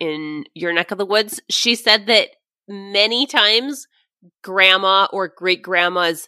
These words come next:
secret recipe was actually word for word out of the Ball Blue Book Guide to Preserving, which I thought was so hilarious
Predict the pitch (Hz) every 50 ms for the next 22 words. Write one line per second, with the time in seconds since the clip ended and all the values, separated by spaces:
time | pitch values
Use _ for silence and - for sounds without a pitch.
0 | _ _ - - - - 208 202 - - 196 196 - - 165 180 175 175 - -
1 | 208 - - 220 220 226 220 202 190 175 - - 156 165 175 - - - 190 180
2 | 175 165 156 143 - 175 185 180 180 170 - 202 190 190 175 170 185 175 170 165
3 | 165 165 - - 147 160 170 165 165 180 160 147 _ _ _ - 165 156 156 160
4 | 160 147 - 160 170 165 160 143 151 151 143 - 147 - 156 139 139 143 - -
5 | - 156 151 127 - 151 - 120 117 147 175 180 - 185 185 - 214 202 147 190
6 | 214 - - - 202 202 202 196 190 185 180 175 170 160 147 123 127 - -